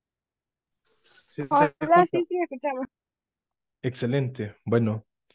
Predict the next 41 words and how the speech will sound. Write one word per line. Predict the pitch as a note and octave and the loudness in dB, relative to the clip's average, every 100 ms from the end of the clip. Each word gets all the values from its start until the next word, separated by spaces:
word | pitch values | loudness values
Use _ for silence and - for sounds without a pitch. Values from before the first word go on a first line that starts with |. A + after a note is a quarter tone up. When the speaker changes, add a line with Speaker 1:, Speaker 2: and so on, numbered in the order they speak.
| _ - - | _ -20 -8
Speaker 3:
en | B2+ | 0
lo | C3+ B2+ | 0 2
que | B2+ | 2
se | C3 | 2
van | B2 C#3 D3 - | 4 2 0 -4
in-, | C#3+ C3 _ | -6 -6 _
incorporando | C#3+ C3 C3 B2+ C3 C#3+ D3+ | -6 0 0 2 2 4 2
los | C#3+ C#3 | 0 -2
compañeros, | C#3 C3+ C#3 E3 E3+ D3+ | -6 -2 -2 -2 -4 -6
bueno, | A2+ G2+ - - | -8 -12 -14 -10
igual, | B2+ B2+ B2+ A2+ G#2+ - _ - | -4 2 4 4 -2 -6 _ -8
eh, | A#2 A2 G#2+ | -4 -2 -2
les | A2 | -2
agradezco | A#2 A2+ A#2 - | 2 2 2 0
el | A2 - | -2 2
tiempo. | D#3 D3 - C#3+ C#3 - - - - _ | 2 0 0 -2 -2 -10 -20 -20 -20 _
Yo | B2+ | -4
sé | C3+ | -2
que | B2 | -2
algunos | B2 B2 B2+ | 0 0 -2
compañeros | B2+ A#2 A#2 B2+ A#2+ | -4 -2 0 0 -2
están | A#2 - A#2+ A#2 | -8 -6 -6 -4
cansados, | G#2+ - C3 C#3 A#2+ | -6 0 2 4 2
¿verdad? | G#2+ G2 A2 A2+ - _ | 0 -4 -8 -10 -16 _
Igual | - A2+ B2 B2+ B2 - - - _ _ | -4 0 4 4 2 -6 -20 -20 _ _
por | A#2+ A2+ G#2+ G#2 F#2+ | 0 2 0 -2 -2
el | A#2+ A2+ | -2 2
tráfico, | D3 D3+ - C#3 C#3+ C#3 | 2 2 -2 -6 0 0
otros | A#2+ B2+ B2 | 0 -4 -6
compañeros | B2+ A#2+ A2 A2+ A2+ - | -8 -6 -4 -2 -4 -4
por | A2 | -4
el | G#2+ | -4
trabajo. | G2+ B2+ C#3 D3 D3 | 0 2 4 2 -2
Sin | C3+ C3 A#2 | -4 -2 -2
embargo, | A2+ B2 B2+ B2 B2 | 0 2 2 0 -2
es | C#3 - | -4 -6
importante, | C#3+ B2+ C#3 C3+ C3 C3+ C#3 | -6 -4 -4 -2 -2 -2 -8
pues, | - F#2+ - | -8 -16 -12
que | A2 | -12
ustedes, | - B2+ B2 A#2+ B2 | 0 4 4 4 -2
pues, | - - | -12 -14